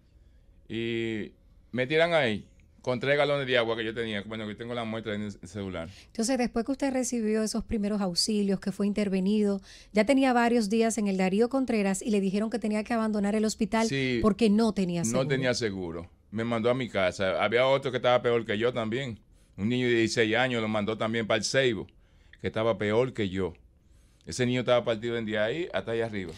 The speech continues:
Speaker 2: Pero no fue que le tocaba darle el alta.
Speaker 1: Sí, él me dio la de alta porque Dios no tenía seguro. Que vaya para mi casa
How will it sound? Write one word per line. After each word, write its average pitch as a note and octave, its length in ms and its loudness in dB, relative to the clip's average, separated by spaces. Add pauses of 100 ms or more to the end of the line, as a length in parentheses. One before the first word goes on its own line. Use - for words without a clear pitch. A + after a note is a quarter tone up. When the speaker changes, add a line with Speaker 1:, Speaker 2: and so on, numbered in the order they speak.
(120)
Speaker 2:
Pero A#3+ 160 4
no B3 100 2
fue D#4+ 160 0
que E4+ 100 -2
le D4 120 0
tocaba A#3 340 0
darle A3+ 300 0
el F#3+ 100 0
alta. C#3+ 460 -4 (500)
Speaker 1:
Sí, - 180 -4
él C#3+ 60 2
me D3 120 2
dio D3 160 6
la D3+ 120 8
de C#3+ 100 8
alta C#3 360 6
porque A#2 260 0
Dios A#2 140 -2
no B2+ 100 -2
tenía B2+ 220 0
seguro. B2+ 360 -2
Que A2+ 60 -2
vaya A#2+ 220 2
para D3+ 120 2
mi C3 120 -4
casa D#3 500 -2